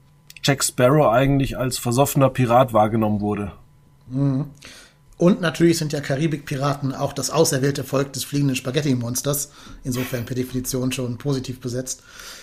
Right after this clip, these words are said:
Speaker 2: Nee, aber ich meine, wenn du halt einen Charakter da reinschmeißt in einen Film, der,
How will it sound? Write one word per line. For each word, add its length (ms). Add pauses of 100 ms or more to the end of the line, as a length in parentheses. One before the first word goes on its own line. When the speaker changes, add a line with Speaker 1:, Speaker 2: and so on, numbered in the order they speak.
(140)
Speaker 2:
Nee, 160
aber 100
ich 60
meine, 180
wenn 100
du 80
halt 100
einen 100
Charakter 360
da 100
reinschmeißt 560
in 80
einen 80
Film, 300
der, 360